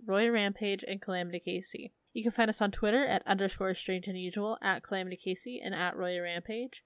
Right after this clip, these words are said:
We're also on Facebook. Just search for the Strange and Unusual Podcast. If you'd like, you can join us over on patreon dot com slash strange unusual. Uh, we have some bonus episodes. We have access to our Discord. We do, uh, a roundabout monthly polls,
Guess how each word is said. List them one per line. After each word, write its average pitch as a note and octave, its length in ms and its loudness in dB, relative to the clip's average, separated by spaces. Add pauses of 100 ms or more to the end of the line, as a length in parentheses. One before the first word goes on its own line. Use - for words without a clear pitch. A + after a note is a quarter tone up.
(140)
We're A3+ 120 10
also A#3 200 10
on G#3+ 160 6
Facebook. B3 540 -2
Just - 160 -4
search - 180 -2
for - 100 -6
the F#4+ 100 -6
Strange F3 340 -8
and F#3 120 -8
Unusual F3 400 -4
Podcast. G3+ 580 -2 (140)
If - 140 0
you'd B3 140 0
like, A3 260 4
you D#4+ 80 4
can C#4 140 0
join G#3 160 4
us G3 120 -2
over F#3+ 240 0
on F#3 140 2
patreon F#3+ 460 2
dot - 160 0
com F#3 240 -4
slash A3 400 2
strange F#3+ 280 -6
unusual. F#3+ 580 -6 (220)
Uh, F#3+ 220 4
we G3 180 -2
have F3+ 380 2
some F3+ 360 0
bonus B3+ 340 8
episodes. A3 840 2
We G3 280 -2
have F3+ 480 2
access - 400 -2
to F#3+ 80 -2
our F3+ 80 2
Discord. G#3 920 4
We F#3 120 -2
do, F3+ 460 0 (180)
uh, - 40 -12 (420)
a C4+ 140 10
roundabout D4 540 12
monthly G#3 440 10
polls, G3 720 6